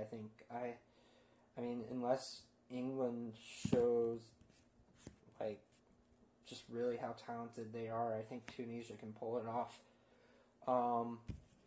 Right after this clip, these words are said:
for the last group, Group H, we have Colombia facing off against Senegal.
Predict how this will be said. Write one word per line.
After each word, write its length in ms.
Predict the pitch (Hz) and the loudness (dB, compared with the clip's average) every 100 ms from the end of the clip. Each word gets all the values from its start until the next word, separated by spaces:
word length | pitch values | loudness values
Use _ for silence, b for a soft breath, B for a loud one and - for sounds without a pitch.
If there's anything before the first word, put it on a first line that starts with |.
| - - - _ - - | -20 -20 -20 _ -20 2
for 440 | 131 123 123 117 117 - - | 4 6 6 4 0 -8 -4
the 80 | 135 | 2
last 360 | 127 131 - - | 4 4 2 -2
group, 320 | 135 131 - | 0 0 -2
Group 240 | 127 123 | -4 -2
H, 380 | 120 131 - - - | -2 -2 -4 -14 -10
we 120 | 123 120 | -6 -4
have 280 | 120 120 - - | -2 -4 -4 -2
Colombia 520 | 120 120 127 127 127 | 0 0 2 4 4
facing 380 | 135 123 123 123 | 0 -4 -2 -2
off 180 | 113 | -2
against 360 | 117 120 110 - | -4 -8 -8 -2
Senegal. 560 | 131 127 107 107 101 | 0 0 -2 -4 -4